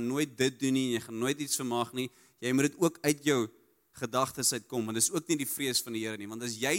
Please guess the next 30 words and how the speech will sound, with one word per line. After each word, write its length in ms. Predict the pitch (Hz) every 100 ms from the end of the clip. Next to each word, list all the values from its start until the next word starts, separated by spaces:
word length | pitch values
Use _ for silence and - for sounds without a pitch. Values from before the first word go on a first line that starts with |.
| 165
dit 200 | 160 170
sleg 340 | - 185 185 -
sê 220 | - 160
wat 120 | 139
die 100 | 123
Here 220 | 123 151 151
goed 220 | - 180
gemaak 400 | 151 139 123 - 127
het, 140 | 120 - - _
dan 160 | 127 127
is 60 |
jy 60 | 143
ook, 220 | 147 139 - _ _ _ _ _ _
sit 160 | - 131
jy 80 | 127
ook 140 | 120
met 60 | 117
'n 100 | 117
groot 200 | 113 -
probleem. 360 | 95 87 80 - _ _ _ _ _ _ _ _ _ _ _ _ _ _ _ _ _ _
So 200 | - 156
kweek 580 | 151 180 208 214 - - _
'n 60 | 135
vrees 500 | - - 196 190 -
vir 140 | -
die 160 | 156 127
Here 140 | 127
en 160 | 127 123
'n 120 | 117
nederigheid. 540 | 113 113 104 - 80